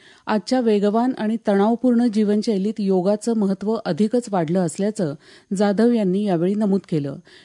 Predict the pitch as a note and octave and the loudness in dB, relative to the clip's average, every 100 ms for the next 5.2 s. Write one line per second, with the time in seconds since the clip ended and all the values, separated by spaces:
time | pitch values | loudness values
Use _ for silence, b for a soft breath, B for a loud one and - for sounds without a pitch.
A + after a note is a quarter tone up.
0 | B A3+ A#3 A#3+ B3+ C4 - A3 B3+ C4 | B 2 2 4 2 0 -2 -2 -2 -4
1 | B3 A3+ A3 A#3 - G3+ G#3 A3+ G#3 G3+ | 0 0 0 0 -4 -4 -2 -2 0 0
2 | G3 F#3 F3+ F3+ G#3 A3+ A3 A3 A#3+ B3 | 2 2 4 2 0 0 -2 0 0 0
3 | A#3 G#3 E3+ F3 E3 B3+ - B B B | 0 0 0 0 -2 -2 -8 B B B
4 | A3 A3 B3 C4 G#3 A3 B3+ C4 B3+ A3+ | 0 2 0 0 0 0 0 2 2 2
5 | A3 | 0